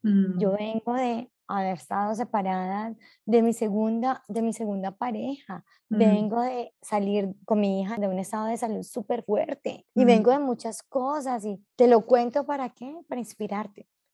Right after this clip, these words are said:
Speaker 2: Porque si yo
Speaker 1: Mm.
Speaker 2: pude, cualquiera puede. Y literal, hoy tengo la bendición de poder cumplir esos sueños. Y yo te digo que es lo lindo de esto, que siempre podemos ir a un nivel superior.
Speaker 1: Qué bonito.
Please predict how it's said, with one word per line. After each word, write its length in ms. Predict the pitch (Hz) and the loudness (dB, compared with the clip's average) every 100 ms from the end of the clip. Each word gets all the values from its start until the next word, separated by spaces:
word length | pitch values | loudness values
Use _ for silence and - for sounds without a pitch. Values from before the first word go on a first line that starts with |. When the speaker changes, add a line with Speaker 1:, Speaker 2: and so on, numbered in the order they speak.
| _ | _
Speaker 2:
Porque 240 | 220 233 | -8 -4
si 160 | 233 240 | -2 2
yo 140 | 226 | 2
Speaker 1:
Mm. 100 | 196 | 0
Speaker 2:
pude, 300 | 196 247 302 | -2 2 2
cualquiera 480 | 302 294 - 226 208 202 | 4 2 2 0 -2 -6
puede. 520 | 233 262 277 226 202 202 _ _ - | -8 -6 -6 -6 -8 -16 _ _ -4
Y 140 | 240 | 0
literal, 880 | 247 233 226 208 208 254 262 233 214 - | 2 0 0 0 4 6 6 4 0 -6
hoy 120 | 220 | -8
tengo 300 | 214 226 240 | -8 -8 -6
la 160 | 285 285 | -6 -4
bendición 840 | 262 214 196 - - 214 226 311 403 _ - | -4 -2 -4 -8 -8 -4 -4 -6 -10 _ -6
de 160 | 214 | -4
poder 440 | 185 214 208 202 196 | -2 0 2 0 -2
cumplir 640 | 220 220 - 233 269 285 | -6 -6 -8 -4 -2 -2
esos 300 | 247 - 196 | -4 -6 -10
sueños. 600 | 226 220 233 202 175 - _ - | -6 -4 -2 -4 -8 -16 _ -6
Y 120 | 208 | -2
yo 160 | 202 | -2
te 80 | - | -2
digo 320 | 220 226 226 | -2 -2 -2
que 80 | 240 | -2
es 60 | 254 | 0
lo 140 | 247 | 0
lindo 320 | 254 254 247 | 0 0 -2
de 280 | 262 254 220 | -4 -6 -8
esto, 340 | 220 - 349 _ _ _ | -10 -12 -18 _ _ _
que 120 | 208 | -6
siempre 360 | 202 214 214 226 | -2 -4 -4 -6
podemos 420 | 233 214 196 190 | -6 -6 -6 -8
ir 100 | 220 | -8
a 60 | |
un 80 | 196 | -6
nivel 220 | 190 180 | -6 -8
superior. 500 | - 175 - 85 87 - _ _ | -12 -14 -12 -12 -14 -20 _ _
Speaker 1:
Qué 120 | - 107 | -6 -2
bonito. 720 | 101 98 95 92 90 87 | 0 0 -2 -6 -10 -12